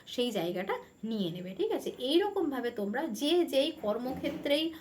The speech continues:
আছো, কর্মজগতে আছো, তোমরা সুন্দর করে তোমরা কেন ডিএলএড করেছো, তোমার স্বপ্ন কী, বা ওই যে চাকরিটা তুমি কেন ছাড়তে চাইছো,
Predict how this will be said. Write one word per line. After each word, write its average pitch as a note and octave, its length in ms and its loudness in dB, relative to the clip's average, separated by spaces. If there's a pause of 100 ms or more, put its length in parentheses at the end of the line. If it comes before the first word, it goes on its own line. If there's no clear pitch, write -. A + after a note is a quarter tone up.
(180)
আছো, G#3+ 400 2
কর্মজগতে A3 760 0
আছো, G#3+ 300 0
তোমরা A#3 400 -4 (440)
সুন্দর E4+ 540 2
করে F4 320 4
তোমরা D4 300 -2
কেন C4 420 -2
ডিএলএড B3+ 540 0
করেছো, C4 400 0
তোমার B3 300 -2
স্বপ্ন B3 520 -6
কী, C4+ 100 -6
বা C4 240 2
ওই C#4+ 220 0
যে F4 140 4
চাকরিটা C#4 460 -2
তুমি D4 300 -2
কেন D4+ 400 0
ছাড়তে A#3+ 440 -2
চাইছো, - 420 -12